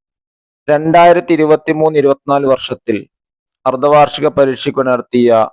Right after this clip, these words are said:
ഖുർആൻ പരീക്ഷയുടെ ക്വസ്റ്റ്യൻ പേപ്പറാണ് ഇവിടെ വായിക്കാൻ പോകുന്നത്.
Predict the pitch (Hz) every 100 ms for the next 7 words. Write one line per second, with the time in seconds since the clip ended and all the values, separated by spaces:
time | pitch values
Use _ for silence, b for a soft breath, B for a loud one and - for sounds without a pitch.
0 | _ _ _ _ - 151 156 180 185 175
1 | 147 147 - 139 131 120 120 110 _ 117
2 | - 131 131 123 - 113 107 110 - _
3 | _ _ _ _ _ _ _ _ _ -
4 | 113 107 110 104 117 110 101 101 90